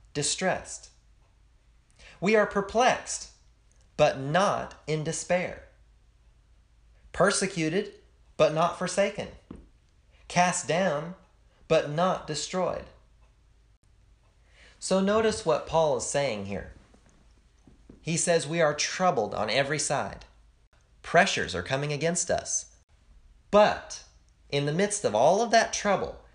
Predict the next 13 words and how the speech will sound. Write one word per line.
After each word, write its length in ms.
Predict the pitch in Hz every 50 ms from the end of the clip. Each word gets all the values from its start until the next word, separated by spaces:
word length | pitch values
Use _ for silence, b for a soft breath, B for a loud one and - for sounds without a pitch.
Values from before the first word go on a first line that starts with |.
| b b
and 200 | b - 135 131
pressure, 580 | - - - 190 185 156 - - 85 - - - _ _ _ _ _ _ _ _ _ _ _ - _
we 580 | - 85 101 107 127 139 151 160 160 165 165 - - -
are 200 | 101 98 92 90
not 540 | 87 85 90 101 117 139 143 - - - - - _ _ _ _ -
distressed. 800 | 151 147 - - - - 92 80 73 - - - - - - - _ _ _ _ _ _ _ _ _ _ _ _ _ _ _ _ _ _ _ _ _ _ _ _ _ _ - _ _ _ _ - - _ _ -
There's 200 | 120 120 117 -
trouble 400 | - - - 170 175 156 156 156
going 320 | 147 151 151 151 147 147
on 180 | 143 147 147 143
all 200 | 143 147 147 135
around 380 | 123 123 139 156 160 160 151 120
him, 220 | 110 101 - -